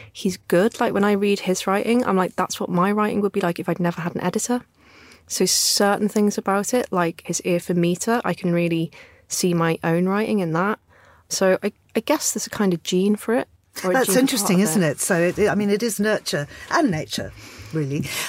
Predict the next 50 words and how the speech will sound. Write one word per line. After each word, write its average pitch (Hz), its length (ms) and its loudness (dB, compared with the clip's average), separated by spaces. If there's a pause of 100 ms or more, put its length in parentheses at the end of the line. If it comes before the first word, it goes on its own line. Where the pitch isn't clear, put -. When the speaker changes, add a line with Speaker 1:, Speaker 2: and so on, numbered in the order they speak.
(120)
Speaker 2:
You 349 200 2
had - 240 0
a 254 40 -8
terrible 311 400 -2
car 190 400 -2
accident 131 520 -6
as 156 140 -6
a 143 80 -6
teenager. 139 580 -4
Speaker 1:
Oh, 113 120 -8
yeah. 170 280 -10 (340)
Speaker 2:
And 226 140 4
that, 330 200 2
that, 269 260 0
and 226 180 2
it's, - 160 -2
it's - 220 -8
relevant 196 380 2
because 208 240 0
it - 80 -2
does 285 160 4
sort 247 160 -2
of 214 200 -6
i-, 190 160 -4
inform 214 460 4
your 170 140 4
book 147 280 -2
in, 147 220 0
in 160 200 0
some 151 280 0
ways. 139 240 -4 (240)
Tell 427 160 2
us 427 140 -2
about 330 260 0
that 208 160 0
experience. 123 720 -4
Speaker 1:
Yeah, 269 260 4
I 247 200 4
mean, 247 160 4
I 254 40 4
put - 180 -4
that 208 120 0
in 208 100 2
'cause 190 200 -4
I - 20 4
was 170 140 0
like, 165 140 -4
a 175 80 -4
car 185 260 -2
crash - 400 -4